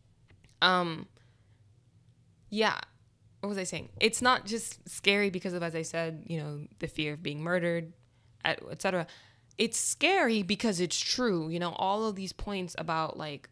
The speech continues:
um, those who live beneath us, that underworld, you know, they're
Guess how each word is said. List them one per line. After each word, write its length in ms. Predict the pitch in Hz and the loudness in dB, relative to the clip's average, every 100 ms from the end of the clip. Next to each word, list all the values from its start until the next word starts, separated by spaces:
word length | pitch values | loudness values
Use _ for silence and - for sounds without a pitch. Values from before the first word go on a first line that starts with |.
| - | -16
um, 500 | - 67 - - - - _ _ _ _ _ _ | -12 -12 -14 -18 -20 -20 _ _ _ _ _ _
those 240 | 180 185 180 | 0 0 -2
who 100 | 185 | -2
live 260 | 170 156 | -2 -2
beneath 340 | 175 170 170 160 | -4 -2 -2 -4
us, 160 | 160 | -2
that 180 | 147 147 - | -2 -4 -4
underworld, 800 | 170 170 156 160 156 151 147 - _ _ _ _ _ _ _ - | 0 0 0 -2 -2 -4 -8 -16 _ _ _ _ _ _ _ -6
you 120 | 185 | -2
know, 120 | 170 | -2
they're 200 | 165 | -2